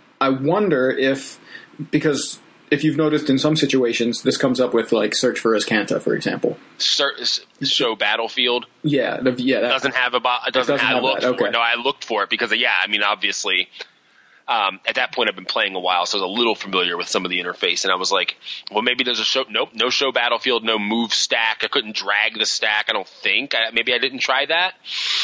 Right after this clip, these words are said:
Speaker 2: But,
Speaker 1: Uh,
Speaker 2: um,
Speaker 1: that, that doesn't sound like something you can do. Uh, I've never tried to drag the stack, I don't think, but that doesn't seem like, I would think you would end up accidentally targeting a spell. I don't know. I've done that before where I click something to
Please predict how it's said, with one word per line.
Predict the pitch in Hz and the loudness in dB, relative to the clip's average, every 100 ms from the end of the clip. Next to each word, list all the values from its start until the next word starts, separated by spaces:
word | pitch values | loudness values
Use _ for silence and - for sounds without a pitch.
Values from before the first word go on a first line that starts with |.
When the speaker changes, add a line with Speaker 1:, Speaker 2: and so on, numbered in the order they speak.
| - - - - | -2 -4 -6 -6
Speaker 2:
But, | 135 117 104 | 0 2 2
Speaker 1:
Uh, | 101 95 | 2 2
Speaker 2:
um, | 90 | 2
Speaker 1:
that, | 135 131 | 0 0
that | 156 151 | -2 0
doesn't | 170 147 | 2 0
sound | 139 151 151 | 0 2 2
like | 135 | 2
something | 135 131 131 | 2 0 2
you | 123 | 0
can | 120 117 | 2 0
do. | 110 107 127 - - | 2 0 -2 -10 -2
Uh, | 117 | 0
I've | 107 120 127 | 2 2 0
never | 113 | 0
tried | 120 147 151 135 | 0 0 0 0
to | - - _ _ | -2 -6 _ _
drag | - 120 117 | -2 0 0
the | 117 113 | -2 -4
stack, | - 110 110 | 0 0 2
I | 107 | 0
don't | 107 104 | 0 -4
think, | - 117 113 - | -4 -2 -2 0
but | 120 | 2
that | 117 110 - | 2 -2 -4
doesn't | - 123 120 | -2 0 0
seem | - 131 123 | 0 2 2
like, | 110 104 - - - _ _ _ _ _ _ - - | 2 0 -6 -20 -20 _ _ _ _ _ _ -14 -2
I | 151 | 0
would | 156 | 2
think | 170 156 | 2 2
you | |
would | 143 | 2
end | 139 | 2
up | 127 | 2
accidentally | 127 - 131 120 123 | 0 0 0 0 0
targeting | - 151 139 135 120 123 | 0 0 2 2 2 0
a | 123 | -2
spell. | - 123 117 123 | -2 0 2 2
I | 143 | 2
don't | 156 | 2
know. | 135 135 170 180 - - | 2 0 -2 -6 -8 -2
I've | 165 156 | 0 2
done | 160 | 2
that | 151 156 | 2 0
before | 120 123 120 | 0 2 2
where | 120 | 0
I | 123 | -2
click | - 156 - | -2 -2 0
something | 135 131 127 | 0 2 0
to | 123 117 | 0 -2